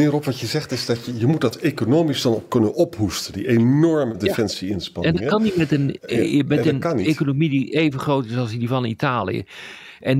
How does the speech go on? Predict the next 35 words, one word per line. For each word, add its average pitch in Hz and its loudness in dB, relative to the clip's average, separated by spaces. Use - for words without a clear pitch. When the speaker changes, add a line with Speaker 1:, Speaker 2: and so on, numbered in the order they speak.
Speaker 2:
ook 143 4
Speaker 1:
Exact. 185 0
Speaker 2:
nog 143 0
een 135 -2
keer 131 0
zijn 127 -2
je 110 0
beste 160 0
mensen, 107 -4
jonge, 143 0
in 131 0
een 123 0
jonge 139 0
leeftijd, 104 -2
die 107 -8
zijn 104 -2
de 98 -4
grens 123 -2
overgegaan. 160 -2
Een 120 0
Speaker 1:
Exact. 113 -2
Speaker 2:
hele 147 4
hoop 123 2
Speaker 1:
Ja. 127 2
Speaker 2:
jongeren, 110 0
die 110 2
hebben 101 2
het 90 -2
leven 120 0
gelaten 151 0
of 101 -2
die 98 -4
zijn 101 0
voor 104 -2
het, 98 -4